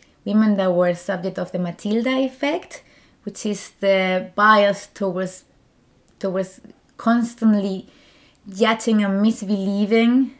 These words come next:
uh, research performed by women. And it's basically the, um, the bias that explain why these women in science were forgotten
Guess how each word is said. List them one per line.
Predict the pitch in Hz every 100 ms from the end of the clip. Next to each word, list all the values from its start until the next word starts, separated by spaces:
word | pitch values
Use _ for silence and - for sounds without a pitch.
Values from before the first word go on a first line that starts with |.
| _ _ -
uh, | 196 190
research | 190 190 196 180 -
performed | 180 180 175
by | 175
women. | 165 180 202 247 311 - _ _ _ _ _ _ _ -
And | 196 196 190
it's | 190 -
basically | 196 185 202 190 190 185 185 180 180 - -
the, | 190 180 175 175 175 170
um, | 170 165 160 160 _ _ _ _ _ _ _ _ _ _ - _ _ _ _
the | 190
bias | 170 185 190 190
that | 185 175
explain | - - 185 180 175 175
why | 175 165 180 180 185 180
these | 165 170 - -
women | 180 185 180 170
in | 165
science | - 170 165 165 165
were | 165
forgotten | 170 175 - 170 - 160 156 160